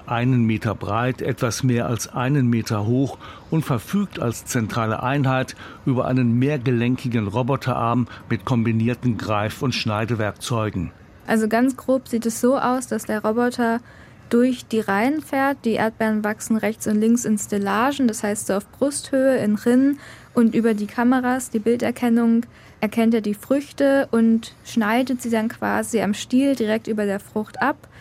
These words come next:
Speaker 2: greift sie gleichzeitig und legt sie in die Verkaufsschälchen ab.
Speaker 1: Hanna-Luise Braun, Co-Geschäftsführerin der Firma Organifarms G M B H in Konstanz. Die Organifarms G M B H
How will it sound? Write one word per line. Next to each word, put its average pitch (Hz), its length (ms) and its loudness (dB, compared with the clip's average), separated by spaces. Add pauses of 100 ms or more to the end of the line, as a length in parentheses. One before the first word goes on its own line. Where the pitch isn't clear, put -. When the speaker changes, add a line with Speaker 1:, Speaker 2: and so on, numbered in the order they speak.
(260)
Speaker 2:
greift 220 400 -2
sie - 80 -6
gleichzeitig 226 680 0
und 208 120 4
legt 208 220 0
sie 208 140 0
in 202 60 4
die 202 60 4
Verkaufsschälchen 190 960 -2
ab. - 140 -4 (580)
Speaker 1:
Hanna-Luise 123 800 4
Braun, 110 640 2 (160)
Co-Geschäftsführerin 123 1200 2
der 113 140 0
Firma 117 400 2
Organifarms 110 1040 0
G 120 180 2
M 117 160 2
B 107 140 2
H 101 140 0
in 127 140 -2
Konstanz. - 840 -2 (800)
Die 120 120 2
Organifarms 123 840 0
G 135 160 0
M 131 160 2
B 131 140 2
H 139 260 2